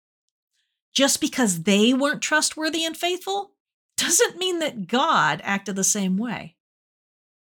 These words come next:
And it isn't until we understand how much we can trust God that we can really start to be trustworthy in what he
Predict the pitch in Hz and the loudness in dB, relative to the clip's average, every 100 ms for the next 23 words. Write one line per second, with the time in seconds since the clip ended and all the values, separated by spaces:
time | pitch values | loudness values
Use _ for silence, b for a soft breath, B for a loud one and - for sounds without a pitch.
0 | - 285 311 339 392 480 480 381 349 330 | -4 -2 2 2 2 0 0 0 2 2
1 | 320 330 - 285 277 277 254 - 220 233 | 0 0 0 0 0 -2 -2 -2 -2 -2
2 | 254 - 233 - - 226 254 302 - 233 | -2 -2 -2 -2 -2 0 0 0 -2 -2
3 | 240 226 220 233 269 - 226 226 226 233 | 0 0 0 0 2 2 0 0 -2 -4
4 | 214 - 349 - - 247 233 262 320 _ | -2 0 0 0 -2 -2 -2 -2 -6 _
5 | _ - 262 277 269 269 - - 349 339 | _ -2 2 4 2 0 -14 -2 2 4
6 | 208 | 2